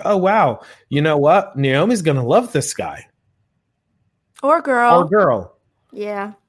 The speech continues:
Speaker 1: I mean, guy in, like, plural,
Speaker 2: I
Speaker 1: right?
Speaker 2: get you.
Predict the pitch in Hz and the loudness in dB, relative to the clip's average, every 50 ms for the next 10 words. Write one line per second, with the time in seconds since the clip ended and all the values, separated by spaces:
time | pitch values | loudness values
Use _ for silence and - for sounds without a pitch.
0 | _ - 139 147 156 170 165 160 156 143 160 156 156 156 160 151 147 143 135 131 | _ -2 0 0 2 2 0 0 0 2 2 4 4 4 2 2 0 0 0 0
1 | 135 - - - - 143 139 135 123 113 104 95 90 82 - - _ - - 247 | -2 -6 -16 -8 0 0 2 2 2 0 -2 -4 -6 -8 -14 -18 _ -4 -2 0
2 | - 120 - - - - 127 | 2 2 2 0 -2 -4 -8